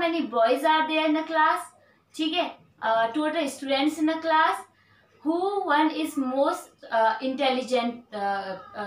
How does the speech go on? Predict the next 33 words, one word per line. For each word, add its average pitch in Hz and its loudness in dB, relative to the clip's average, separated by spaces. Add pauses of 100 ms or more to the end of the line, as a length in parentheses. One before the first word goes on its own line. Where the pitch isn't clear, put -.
student 240 -2
in 226 -10
class, 175 -4 (560)
है 285 -4
ना? 370 2 (420)
तो 277 -8
इस 311 -4
टाइप 311 2
के 311 -4
क्वेश्चंस 277 -4 (220)
आ 220 -4
सकते 185 -14
हैं, 180 -18
ठीक 285 -8
है। 320 -4 (520)
अ, 190 -2
I 240 -4
hope 302 -2
आपको 339 2
समझ 294 -2
आ 269 2
रहा 262 0
होगा 254 -2
डेटा 247 -4
हैंडलिंग। 247 -4 (320)
तो 240 -10
यहाँ 240 -6
पे 285 -4
हमारा 262 0
जो 262 -4
है 254 0
ये 262 -8
चैप्टर 240 -4